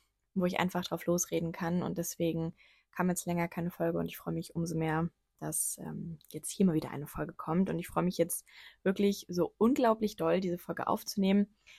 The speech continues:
Es gibt viel zu erzählen, wir haben uns lange nicht gehört, deswegen, ähm, wird diese Folge ein Cutter-Talk mit einem großen Live-Update.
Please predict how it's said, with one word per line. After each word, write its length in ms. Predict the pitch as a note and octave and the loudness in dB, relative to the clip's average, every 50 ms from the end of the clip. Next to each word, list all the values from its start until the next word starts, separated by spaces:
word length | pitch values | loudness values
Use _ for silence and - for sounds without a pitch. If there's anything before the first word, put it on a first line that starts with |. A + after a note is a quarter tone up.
| - _ _ _ | -20 _ _ _
Es 140 | - G3 - | -6 -4 -2
gibt 200 | - G3+ G#3+ - | -2 -2 -2 -4
viel 240 | - - - A#3+ B3 | -6 0 0 2 2
zu 120 | - - | 4 2
erzählen, 340 | A3 G#3+ - - F3 F3 F#3 | 2 0 2 2 2 4 6
wir 80 | F#3+ F#3+ | 6 6
haben 80 | F3+ | 4
uns 160 | F3 F#3 - - | 4 2 0 0
lange 200 | F3 F3 F3+ F3+ | 0 2 2 2
nicht 160 | F3+ F3+ - | 0 -2 -2
gehört, 300 | - F3 F3 E3 E3+ - | -2 2 2 2 2 0
deswegen, 540 | F#3 - - - E3 E3 E3 E3+ E3 E3 D#3+ | -4 -6 -2 0 0 0 2 0 -2 -2 -2
ähm, 420 | - E3+ E3 E3 E3 E3 E3+ E3+ - - | -4 -4 -4 -4 -4 -6 -6 -6 -8 -4
wird 180 | E3 F3 E3+ | -4 -4 -4
diese 160 | - E3+ F3 | -2 -2 -2
Folge 260 | E3 - F3 F3 E3+ D#3+ | -2 -2 -2 -2 -2 -4
ein 120 | E3 F3 | -6 -6
Cutter-Talk 680 | - - F3+ - F3+ F3 - - - F3+ F3 F3 - - - | -6 -6 -6 -4 -4 -6 -6 0 2 4 4 4 2 -4 -10
mit 140 | F3+ - D#3+ | -10 -10 -8
einem 260 | E3 E3+ E3+ E3+ E3+ | -8 -6 -6 -6 -8
großen 360 | - - - F#3 G3 - F#3 | -6 -2 0 0 0 0 -2
Live-Update. 640 | E3+ E3 E3 E3 - E3 - _ E3 E3+ E3+ E3+ - | -2 -2 -2 -2 -4 -8 -8 _ -2 0 0 0 -2